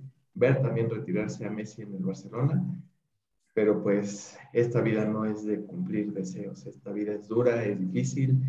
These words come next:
y hoy, hoy fue un golpe de autoridad de esa realidad.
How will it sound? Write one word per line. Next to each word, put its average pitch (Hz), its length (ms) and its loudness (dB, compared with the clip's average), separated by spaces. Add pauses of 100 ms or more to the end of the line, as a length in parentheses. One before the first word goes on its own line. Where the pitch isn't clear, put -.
(400)
y 113 140 4
hoy, 131 540 8
hoy 123 140 4
fue 120 180 2
un 117 120 6
golpe 117 260 4
de 104 80 2
autoridad 101 440 -2
de 104 80 -2
esa 104 220 -8
realidad. 92 520 -2